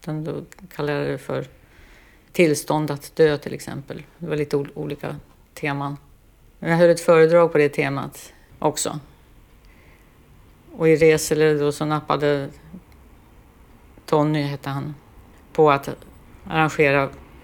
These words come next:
träff både kring Rosenmetoden och om döden. Och ja, turnén kom av sig där, för jag blev kvar hos Tony. Så det var kärleken som förde mig till Resele.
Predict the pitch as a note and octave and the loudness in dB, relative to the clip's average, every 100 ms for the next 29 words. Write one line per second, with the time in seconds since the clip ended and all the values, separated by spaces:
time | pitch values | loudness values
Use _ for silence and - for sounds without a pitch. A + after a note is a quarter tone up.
0 | - - - C#3 - - - - D#3 D#3 | -20 -8 -2 -2 -2 -16 -20 0 4 6
1 | D#3+ D#3 D#3+ D3+ D3+ C#3+ D#3 C#3+ F3 F3+ | 4 0 0 2 2 0 -4 0 0 0
2 | E3+ D#3 C#3+ - D3 C#3+ C#3 C3+ C#3+ D#3 | -2 -2 -4 -4 -4 0 0 -2 -6 -8
3 | - - - - - - F3 E3 E3 D#3 | -12 -18 -20 -20 -20 0 6 8 8 6
4 | F3 E3+ C3+ - - - - - - - | 4 4 2 -4 -18 -20 -20 -20 -20 -20
5 | - - - - - - F3+ F3 E3+ E3+ | -20 -20 -20 -20 -20 -6 -2 2 2 0
6 | E3 E3 E3 - - - - - - - | 0 -2 -4 -12 -20 -20 -20 -20 -6 0
7 | E3 D#3 D#3+ F3 D3 C3+ - D3+ D3 C#3+ | 2 2 2 2 4 2 0 -2 0 -6
8 | - D#3 D3 D3 - C#3+ C#3+ D3 D3 - | 2 2 2 -4 -6 -4 -4 -6 -10 -20
9 | - - - - - - - D3+ D3+ D#3 | -20 -20 -20 -20 -20 -12 -8 -6 -2 0
10 | C#3+ C#3 D3 - - D3+ D3 C#3 - - | -2 -4 -10 -12 -8 -6 -6 -8 -8 -10
11 | - - - | -10 -12 -14